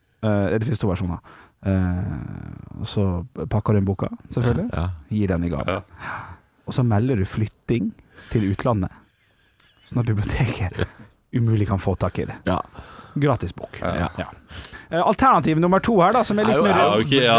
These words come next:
Speaker 3: det
Speaker 2: dette
Speaker 3: er
Speaker 2: blir
Speaker 3: så godt
Speaker 2: jo
Speaker 3: at det er et alternativ.
Speaker 1: Ja, ja, ja.
Speaker 2: Ja, ok, ja.
Speaker 1: Ja, alternativ to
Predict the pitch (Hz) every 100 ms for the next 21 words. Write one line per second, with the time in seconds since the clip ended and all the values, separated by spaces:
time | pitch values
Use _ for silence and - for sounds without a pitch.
0 | 127 151 127 147 151 147 165 165 151 123
1 | 123 139 120 107 135 123 - 135 151 165
2 | 156 180 175 113 110 95 113 - - -
3 | 156 165 175 147 139 160